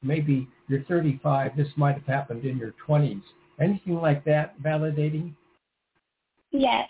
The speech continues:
Speaker 1: So we can go on and on and on and cle-, you know, continuously validate the, the impressions of your life from past life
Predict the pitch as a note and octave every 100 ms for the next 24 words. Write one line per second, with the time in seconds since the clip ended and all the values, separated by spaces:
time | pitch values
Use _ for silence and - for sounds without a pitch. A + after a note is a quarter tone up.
0 | - G3+ F3+ - - G#3 C4+ F#3 D#3 C3
1 | C3 D3 D#3+ D#3+ D#3 B2 A2+ C#3 C#3+ D3
2 | C#3 A#2+ C3 C3+ B2+ A#2+ A#2 - F3 F#3
3 | _ _ - - E3+ C#3+ C#3+ C#3+ C#3 A3
4 | A3 F3 C#3+ D3 C3+ G2 C3 C#3 D3+ -
5 | - - - _ _ _ _ _ _ _
6 | _ _ _ - C3+ A#2 - D3+ - -
7 | C#3 C3 C3 - F3 F3+ - A2+ G#2+ -
8 | C3 C3 B2+ A#2+ B2+ C3+ C3+ C3 _ B2+
9 | A#2 A#2+ G#2+ - - - -